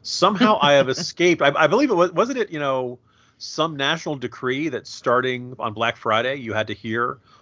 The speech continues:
Speaker 1: "All I Want for Christmas Is You," uh, on a twenty-four seven loop for, from then until December twenty-fifth?
Speaker 2: Yeah. <laughs> Yes. Um, actually, it's weird, but I,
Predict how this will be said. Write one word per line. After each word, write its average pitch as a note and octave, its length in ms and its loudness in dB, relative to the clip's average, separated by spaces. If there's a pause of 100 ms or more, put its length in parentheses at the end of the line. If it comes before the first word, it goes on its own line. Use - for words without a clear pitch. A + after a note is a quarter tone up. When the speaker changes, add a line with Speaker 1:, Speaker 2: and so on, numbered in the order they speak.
(140)
Speaker 1:
"All A#2+ 220 0
I A#2+ 80 2
Want A2+ 260 -4
for A#2 60 -10
Christmas A#2 440 -8
Is G#2+ 120 -8
You," A#2+ 380 -4 (520)
uh, G#2 340 4
on A#2+ 140 0
a - 20 -2
twenty-four C3 420 0
seven B2+ 340 0
loop A#2+ 340 -4
for, B2 400 -2
from B2+ 140 -6
then B2+ 160 2
until C3 200 -2
December A#2 320 -4
twenty-fifth? A#2+ 500 -4 (360)
Speaker 2:
Yeah. A3 320 2 (680)
<laughs> - 20 -20 (200)
Yes. E3+ 600 2
Um, F3 340 6
actually, A#3+ 460 4
it's A#3 220 0
weird, C4 520 2
but G#3+ 160 4
I, G3+ 180 2